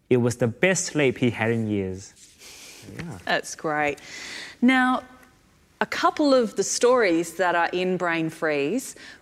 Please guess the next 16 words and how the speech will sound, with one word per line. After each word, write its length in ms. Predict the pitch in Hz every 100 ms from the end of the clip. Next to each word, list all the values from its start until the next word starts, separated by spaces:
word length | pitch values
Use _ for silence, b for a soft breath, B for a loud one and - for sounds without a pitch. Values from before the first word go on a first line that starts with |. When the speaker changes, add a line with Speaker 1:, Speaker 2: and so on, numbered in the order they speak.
| 175
Speaker 2:
were 540 | 170 190 185 185 - -
written 720 | 180 269 - 160 143 196 247 - b b b b b -
in 420 | 190 185 180 185
twenty 400 | - 175 170 -
twenty 580 | 165 156 156 - 147 269
Speaker 1:
Yeah. 200 | 131 190
Speaker 2:
during 480 | 294 202 180 175 175 - - _
the 680 | 165 175 170 165 160 160 - - _
pandemic 680 | - 170 160 156 147 240 -
and 120 | 156
the 80 | 151
crazy 460 | - 156 160 156 151
year 460 | 147 147 151 156
that 140 | 151 147
we've 200 | 147 147
had. 360 | 143 139 302